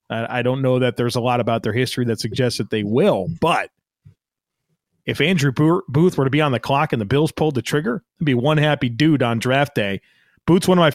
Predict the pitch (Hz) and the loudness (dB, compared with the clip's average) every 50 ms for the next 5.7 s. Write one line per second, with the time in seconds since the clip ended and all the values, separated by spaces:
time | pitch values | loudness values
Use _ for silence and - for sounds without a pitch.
0 | - - 165 151 147 143 120 - 156 151 147 147 139 - 131 113 107 - - 135 | 0 0 2 2 2 2 0 0 0 2 2 2 2 0 -2 -4 -6 -4 -2 0
1 | 135 135 135 127 - 123 110 110 104 - - 143 151 143 - - 123 120 127 123 | 0 0 0 0 -2 -4 -4 -4 -6 -4 -2 -2 -2 0 0 -2 0 0 0 0
2 | 123 113 107 - - 131 123 127 120 110 - - 101 95 - - 110 117 139 180 | 0 0 -2 0 0 0 0 0 -2 -2 -4 -6 -6 -6 -6 -6 -2 0 0 0
3 | - - _ _ _ - - - - _ _ _ _ _ - - 127 123 123 117 | -2 -4 _ _ _ -20 -20 -20 -20 _ _ _ _ _ -6 -4 -2 0 0 0
4 | 117 117 113 123 123 117 113 107 104 95 85 - _ _ _ _ _ _ _ _ | 0 0 0 0 0 0 0 -2 -2 -4 -6 -8 _ _ _ _ _ _ _ _
5 | _ _ - - _ - 135 117 107 104 113 123 123 117 | _ _ -20 -20 _ -6 -4 -4 -2 -2 -2 -2 -2 -4